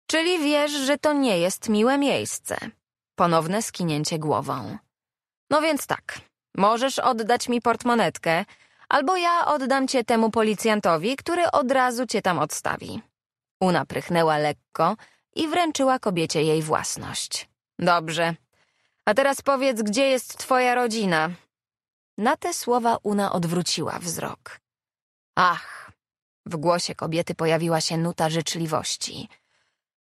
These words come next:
„No to pójdziesz ze mną, Szejfele. Chcesz zostać złodziejką?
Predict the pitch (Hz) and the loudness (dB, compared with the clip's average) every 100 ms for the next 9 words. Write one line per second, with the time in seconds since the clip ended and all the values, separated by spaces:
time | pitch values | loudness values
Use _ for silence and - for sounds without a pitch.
0 | - 294 - 381 359 339 330 320 294 370 | -2 0 2 0 0 0 0 0 0 0
1 | 381 370 - 226 185 175 180 170 170 175 | 2 0 0 2 0 2 2 2 0 -4
2 | _ _ - - 214 190 202 - 190 175 | _ _ -14 -2 0 2 0 2 -2 2
3 | 196 190 185 175 214 262 | 0 2 0 2 0 0